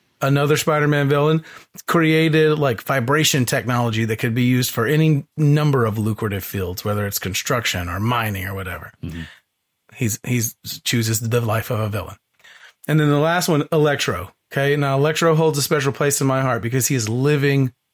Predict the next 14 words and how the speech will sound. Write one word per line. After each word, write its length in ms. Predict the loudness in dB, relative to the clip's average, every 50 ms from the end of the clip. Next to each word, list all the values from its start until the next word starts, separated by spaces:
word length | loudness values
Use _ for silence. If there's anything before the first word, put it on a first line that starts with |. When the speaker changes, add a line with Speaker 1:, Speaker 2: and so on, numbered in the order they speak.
| _ _ _ _ -4
Speaker 1:
energy. 420 | -2 0 0 0 -2 -2 -6 -8 -8
He 200 | -2 0 0 0
could 140 | 2 2 2
have 200 | 2 2 0 0
been 360 | 0 2 2 2 2 2 0
Speaker 2:
Mm-hmm. 280 | 0 -4 -8 -10 -12 -12 -12 -14 -10 -2
Speaker 1:
the 120 | 0 0 2
hero 400 | 4 4 4 6 6 4 4 4
that 160 | 4 4 4
we 200 | 4 2 4 4
needed 360 | 4 4 4 4 2 2 2
here 220 | 2 2 2 2 2
in 100 | 2 2 0
Texas 600 | 0 -2 -2 -2 0 0 0 0 0 -2 -2 -4